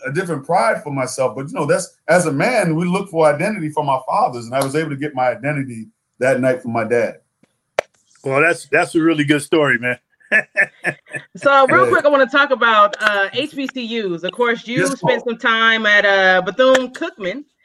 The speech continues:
Speaker 3: You were a,
Speaker 1: Absolutely.
Speaker 3: a coach over there. So the culture is kinda
Speaker 1: And
Speaker 3: changed.
Speaker 1: F A M U.
Speaker 3: And F A M U, that's right. Get me right.
Speaker 1: Absolutely.
Speaker 3: So
Speaker 2: F A M U, yeah.
Speaker 3: the, the culture i-, is changing right now. Of course, uh, everyone is trying to encourage, uh, top athletes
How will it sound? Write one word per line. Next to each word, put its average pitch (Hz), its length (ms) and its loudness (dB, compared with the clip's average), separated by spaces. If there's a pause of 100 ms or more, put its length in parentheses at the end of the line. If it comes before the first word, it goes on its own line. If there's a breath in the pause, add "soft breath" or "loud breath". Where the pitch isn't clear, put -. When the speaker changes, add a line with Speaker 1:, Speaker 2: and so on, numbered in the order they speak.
(240 loud breath)
Speaker 3:
You 220 140 -6
were - 40 -2
a, 214 80 2
Speaker 1:
Absolutely. 202 360 4
Speaker 3:
a 208 80 0
coach 226 300 0
over 214 220 2
there. 196 460 2 (260 loud breath)
So 277 160 4
the 262 120 4
culture 330 500 -4
is 262 180 -4
kinda 202 220 2
Speaker 1:
And 220 200 4
Speaker 3:
changed. 233 240 0
Speaker 1:
F 139 80 0
A 135 40 2
M 135 100 0
U. 160 80 -6 (500)
Speaker 3:
And 214 100 -6
F 359 280 2
A 381 40 -2
M 277 180 2
U, 185 140 -2
that's 226 240 -2
right. 294 220 2
Get 240 140 0
me 370 80 -6
right. 269 260 2
Speaker 1:
Absolutely. 139 280 -12 (420 loud breath)
Speaker 3:
So 339 120 -2
Speaker 2:
F 311 140 6
A - 20 6
M 285 160 2
U, - 80 -8
yeah. 370 60 -8
Speaker 3:
the, 269 120 -2 (140)
the 240 220 -16
culture 320 500 -8
i-, - 20 -4
is 254 280 -6
changing 247 400 -6
right 185 180 0
now. 175 180 -2
Of - 80 -6
course, 226 460 -4
uh, 190 420 2
everyone 247 380 -4
is 226 160 -6
trying 220 480 -4
to 214 220 -14
encourage, 220 840 -2
uh, 202 280 -2
top 226 280 -2
athletes 202 600 -6